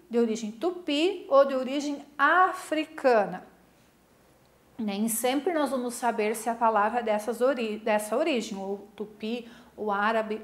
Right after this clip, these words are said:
ou africana. Mas tem algumas palavras que o próprio som vai ajudar você a diferenciar a origem, né? Por exemplo, se eu falo na palavra caiçara,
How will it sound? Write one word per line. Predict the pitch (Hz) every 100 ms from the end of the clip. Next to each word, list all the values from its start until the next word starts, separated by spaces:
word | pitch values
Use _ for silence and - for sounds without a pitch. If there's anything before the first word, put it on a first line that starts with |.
| -
ou | 226
africana. | 220 214 240 233 - 202 190 - - - -
Mas | 311 440 427
tem | -
algumas | 349 339 370 392 381
palavras | 302 277 320 339
que | -
o | 302
próprio | 320 349 466 403 480
som | - - 359 381 415 254 - 220
vai | 262 254 269
ajudar | - 220 220 240
você | 269 247 - 247 262 - - -
a | 233
diferenciar | 226 262 262 247 233 233 240 240 -
a | 233
origem, | 240 233 220 208 190 196 - -
né? | 208 339 359 - - -
Por | 269 269
exemplo, | 254 262 262
se | -
eu | 254
falo | 254 269 285
na | 277 269
palavra | 269 254 262
caiçara, | 262 254 233 233 - 311 370 370 214 190